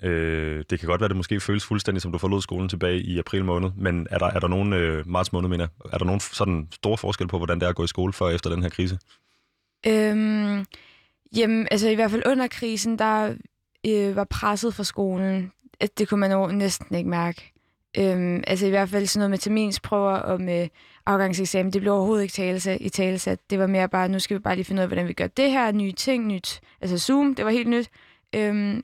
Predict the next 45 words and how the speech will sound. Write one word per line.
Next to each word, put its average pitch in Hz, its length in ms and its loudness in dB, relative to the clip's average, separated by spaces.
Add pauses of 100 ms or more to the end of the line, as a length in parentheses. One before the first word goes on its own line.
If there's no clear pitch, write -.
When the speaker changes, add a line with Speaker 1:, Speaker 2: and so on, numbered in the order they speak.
Speaker 2:
og 208 100 2
når 208 80 2
vi 214 80 0
så 220 120 0
er 214 40 2
kommet 208 220 -2
tilbage 208 400 0
i 220 80 -2
skolen 233 520 2
nu, 233 160 0 (840)
så 233 160 0
begynder 220 380 2
terminsprøverne 202 1080 2
og 185 420 0 (140)
projektuge 196 720 0
lige 196 260 0
at 190 80 0
snige 196 240 0
sig 185 160 -2
op 175 120 0
på 202 120 -4
en 202 160 0
igen. 180 340 -2 (460)
Øhm, 185 460 2
og 190 100 2
bliver 190 180 2
så, 180 280 0 (480)
altså 190 200 -2
det 190 160 0
bliver 202 120 4
jo 185 180 0
grunden 190 300 -2
til, 190 100 -2
at 175 60 -2
vi 180 60 -2
går 180 100 0
i 175 80 2
skole 180 500 -2
nærmest 175 380 -2
nu. 180 160 -2 (1040)
Speaker 1:
Vil 101 120 2
du 98 60 2
sige 127 220 2
sådan, 123 320 4
øhm, 85 540 2